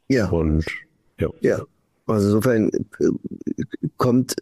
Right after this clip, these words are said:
Speaker 1: etwas Besonderes hinzu. Das, vor einem halben Jahr wäre das anders gewesen. Jetzt, so wenige Tage vor einer Bundestagswahl, sind die Schwierigkeiten, sich zu verständigen, natürlich,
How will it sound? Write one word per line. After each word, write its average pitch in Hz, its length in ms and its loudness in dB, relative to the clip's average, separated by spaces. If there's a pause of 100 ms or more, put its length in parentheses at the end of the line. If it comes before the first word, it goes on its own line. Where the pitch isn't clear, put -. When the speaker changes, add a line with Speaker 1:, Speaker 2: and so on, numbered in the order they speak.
Speaker 1:
etwas 107 340 0
Besonderes 110 480 2
hinzu. 135 320 2
Das, 107 200 2
vor - 180 -2
einem 90 120 2
halben 101 220 4
Jahr 104 140 4
wäre 98 100 2
das 92 160 0
anders 110 380 2
gewesen. 127 840 4
Jetzt, - 440 0
so 107 380 2
wenige 113 460 4
Tage 87 400 0
vor 98 160 0
einer 98 120 2
Bundestagswahl, 98 800 0 (760)
sind 95 380 0
die 87 80 2
Schwierigkeiten, 98 640 0
sich 95 220 0
zu - 100 0
verständigen, 95 600 2
natürlich, 95 640 0